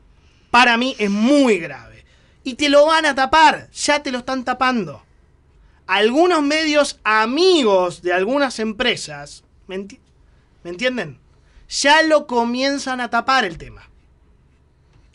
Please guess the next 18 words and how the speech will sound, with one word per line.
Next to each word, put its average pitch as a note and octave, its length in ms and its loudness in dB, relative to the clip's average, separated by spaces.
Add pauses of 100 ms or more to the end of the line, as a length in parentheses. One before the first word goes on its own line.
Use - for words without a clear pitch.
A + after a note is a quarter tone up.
Y A#3 100 -2
ojo C#4 160 -6
que B3 60 -2
no A#3+ 60 -2
estoy B3+ 180 -8
hablando A3 300 -2
del G3 100 -4
periodismo E3+ 300 -10
kirchnerista, C3 560 -16
¿eh? C#3+ 100 -20 (1900)
Ojo, G3+ 500 0
¿eh? A3 220 -4 (1500)
Este B3 180 -4
es B3 60 -4
un A#3+ 140 -2
tema C4+ 220 0
muy C#4 360 0
grave C4 680 2